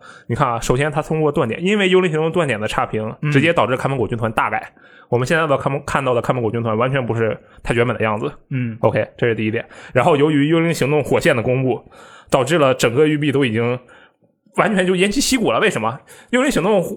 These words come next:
Speaker 1: 火线》的那个预告片在油管上的赞是四千多还是七千多？
Speaker 2: 嗯。
Speaker 1: 彩是一点七万。
Speaker 2: 嗯。
Speaker 1: 这就是差距啊！但是其实你按照你刚才的说法，我们往好了想，它虽然不是蒙特利尔做的，
Speaker 2: 嗯。
Speaker 1: 但是没有特别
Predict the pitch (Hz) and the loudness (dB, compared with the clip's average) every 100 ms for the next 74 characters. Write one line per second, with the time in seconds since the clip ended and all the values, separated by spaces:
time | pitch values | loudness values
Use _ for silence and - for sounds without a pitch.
0 | - - 120 233 185 143 170 131 131 170 | -4 0 2 2 2 2 0 0 0 2
1 | 139 110 - 135 139 143 - - - 151 | 2 0 0 -2 -2 -6 -20 -6 -2 2
2 | 165 151 107 131 135 117 - - _ _ | 4 2 2 0 2 0 -4 -20 _ _
3 | _ - - 147 - - _ _ - - | _ 0 2 2 -4 -20 _ _ -6 -2
4 | 143 - 202 139 131 131 120 127 175 139 | 0 2 0 0 0 0 0 -2 -4 -2
5 | 107 104 - - 131 117 110 - - 113 | -4 -4 -8 -8 -8 -8 -10 -4 -2 -2
6 | 147 165 143 107 - 170 - - _ - | -2 0 0 0 -2 -2 -2 -14 _ -4
7 | 165 160 123 110 _ _ _ - - 147 | -2 -2 -8 -14 _ _ _ -10 -2 0
8 | 139 123 135 143 127 - - - 269 254 | 0 -2 -2 -2 -4 -6 -10 -2 0 0
9 | - 214 185 117 - 175 147 120 131 131 | -2 -2 -2 -6 -4 -4 -2 -2 -2 -2
10 | 151 127 - 143 117 143 156 - 120 123 | -2 -4 -6 -6 -4 -2 -2 -2 -4 -4
11 | - - - - 170 143 147 139 156 123 | -6 -8 -6 -2 -2 -2 -4 -2 -2 -4
12 | - 127 117 - 147 127 120 226 196 - | -2 -4 -4 -10 -10 -6 0 0 0 -4
13 | - - - _ - 120 170 440 185 107 | -8 -20 -20 _ -2 0 2 4 4 2
14 | - - - - 175 117 123 143 | -2 -10 -4 0 0 0 0 -2